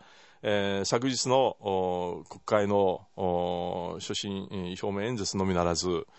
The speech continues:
えー、国連のニューヨーク本部でもですね、まあ、同じような東アジア共同体、えー、えー、東西、東洋の文明と西洋の文明の架け橋に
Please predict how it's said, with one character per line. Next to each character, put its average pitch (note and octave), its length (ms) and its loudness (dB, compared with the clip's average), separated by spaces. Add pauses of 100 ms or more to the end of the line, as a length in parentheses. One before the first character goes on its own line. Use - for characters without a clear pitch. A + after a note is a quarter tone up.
(340)
え F2+ 420 0
ー、 - 140 -6
国 B2+ 160 6
連 B2+ 520 4
の A#2+ 140 8
ニ A#2+ 80 2
ュ - 20 2
ー C3 40 4
ヨ B2 120 4
ー - 20 -12
ク G2 60 -4
本 A#2+ 180 4
部 F#2+ 100 0
で F2 60 0
も D#2+ 140 -2
で E2 80 -6
す - 120 -4
ね、 F2 260 0 (300)
ま A#2 120 8
あ、 F#2+ 100 6
同 G2 100 6
じ F#2 120 2
よ G#2 80 6
う - 20 2
な E2+ 360 -2
東 G2 300 2
ア F#2 60 2
ジ F2 80 -2
ア E2 80 -2
共 F#2+ 220 0
同 F2 160 0
体、 F2 400 0 (300)
え F2 1500 -2
ー、 - 120 -18
え E2+ 280 -8
ー、 - 100 -6
東 A2+ 180 6
西、 F2+ 360 2 (720)
東 A#2+ 200 6
洋 G2 100 4
の F#2 80 0
文 G2 240 0
明 F#2 140 2
と F#2+ 140 -4
西 D3+ 160 2
洋 D3+ 100 4
の G2+ 100 2
文 F2+ 180 0
明 F2+ 120 0
の E2+ 80 -6
架 F2 160 -6
け G#2 80 -6
橋 F#2 300 -2
に D2+ 120 -8